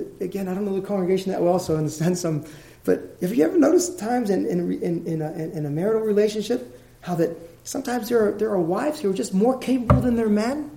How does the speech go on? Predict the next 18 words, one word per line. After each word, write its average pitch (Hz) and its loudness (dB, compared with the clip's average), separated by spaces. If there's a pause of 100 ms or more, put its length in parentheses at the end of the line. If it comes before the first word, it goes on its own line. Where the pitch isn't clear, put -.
(360)
excuse, 180 4
than 190 6
their, 185 6
than 196 6
their 185 4
husband, 254 -2 (1300)
who 240 10
are, - 6 (140)
who 247 12
are 226 4
able 269 12
to 214 2
do 294 8
things 269 4
better, 226 -2 (920)
who 269 6
have - 8
clearer, 254 4